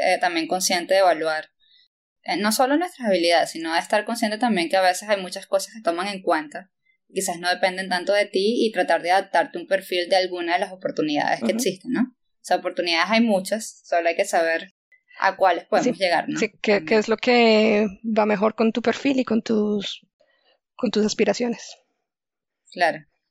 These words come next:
Speaker 1: exactamente. Y personalmente, eh, ¿por qué consideras que es importante estudiar en el extranjero o tener algún grado en el extranjero?
Speaker 2: Las ventajas creo que por un lado es en la parte profesional, el hecho de tener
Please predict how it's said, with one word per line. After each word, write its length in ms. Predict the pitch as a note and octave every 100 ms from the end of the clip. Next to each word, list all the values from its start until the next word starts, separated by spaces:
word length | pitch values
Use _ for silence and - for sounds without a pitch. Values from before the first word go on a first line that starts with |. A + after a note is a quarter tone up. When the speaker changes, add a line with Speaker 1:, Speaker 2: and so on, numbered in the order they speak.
| _
Speaker 1:
exactamente. 1000 | - E3+ D#3 - D3+ D#3 D#3 D3+ D3 C#3+ -
Y 300 | G3+ F#3+ F#3+
personalmente, 800 | G3+ G3 G3+ G3+ A3 A3 A3 A#3+ B3+ -
eh, 280 | A3+ F3+ -
¿por 140 | F#3
qué 120 | - F3+
consideras 580 | G3 G#3+ G#3 E3+ F3+
que 80 | -
es 80 | G3
importante 680 | G3 F#3+ F#3+ F3 D#3+ D#3 D#3+ F3
estudiar 480 | F#3+ F#3+ - D#3 D3+
en 60 | -
el 60 |
extranjero 800 | E3 - - D3+ F3 F3+ E3+ E3 D3+
o 140 | D3+
tener 320 | - D3 D3
algún 300 | D3+ D#3 E3
grado 420 | D#3 D3+ D3 D3 _ _ _ _ -
en 120 | E3+
el 80 | D#3
extranjero? 520 | - - D#3 - - _ _ _ _ _ _ _ _ -
Speaker 2:
Las 420 | A3 G#3+ G#3+ A3+
ventajas 500 | A3+ A3 A#3 A3 D4
creo 160 | - C4+
que 100 | B3+
por 200 | - B3+
un 100 | A#3
lado 340 | A3+ A3+ B3
es 380 | A#3+ A3+ A3 A#3
en 120 | A#3+
la 60 | A#3
parte 960 | A3 G#3+ - G#3 G#3+ G#3 G3+ G#3 - _ _ _ _ _ _ _
profesional, 600 | A#3 A3 G#3+ G3 G3 C#4 -
el 140 | A3+
hecho 220 | G3+ -
de 100 | G3+
tener 540 | G#3 A3+ G3+ F#3+ F#3+